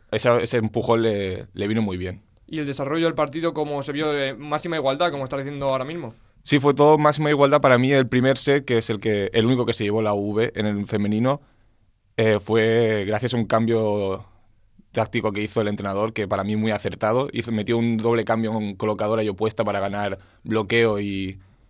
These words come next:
Speaker 1: y ataque, que le, le sirvió para irse en esa ventaja al final del set. Y también en, con total igualdad, eh, metió a, a la número dieciocho, la, su jugadora más alta al bloqueo, y precisamente esta jugadora hizo varios bloqueos que, que significaron el veinticinco veinte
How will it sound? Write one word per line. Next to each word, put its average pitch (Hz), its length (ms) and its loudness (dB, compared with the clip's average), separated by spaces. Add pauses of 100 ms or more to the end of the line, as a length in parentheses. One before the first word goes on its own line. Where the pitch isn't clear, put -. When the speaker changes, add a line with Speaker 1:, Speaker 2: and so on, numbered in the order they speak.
(220)
Speaker 1:
y 113 100 -4
ataque, 113 540 -2 (100)
que 104 160 -4
le, 101 120 -6 (500)
le 120 160 0
sirvió 113 300 0
para 110 180 2
irse 117 420 -2
en 113 100 2
esa 113 160 0
ventaja 107 420 0
al 101 80 -4
final 110 200 -6
del 110 120 -4
set. 131 220 -4 (460)
Y 127 100 -2
también 123 340 2
en, 117 600 -2 (140)
con 127 160 -2
total 123 280 0
igualdad, 127 360 2 (220)
eh, 113 160 -2
metió 110 300 -2
a, 107 340 -2
a - 180 -4
la 110 60 2
número 127 220 2
dieciocho, 117 640 0
la, 113 160 -6
su - 160 -14
jugadora 104 320 0
más 107 200 -4
alta 113 200 -2
al 104 60 -4
bloqueo, 107 440 -4
y 92 180 -8
precisamente 104 440 -6
esta 101 140 -8
jugadora 101 380 -2
hizo 107 240 -6
varios 107 300 -2
bloqueos 107 380 -4
que, 95 340 -8 (440)
que 127 100 0
significaron 120 400 2
el 127 80 4
veinticinco 113 540 -2
veinte 113 380 -2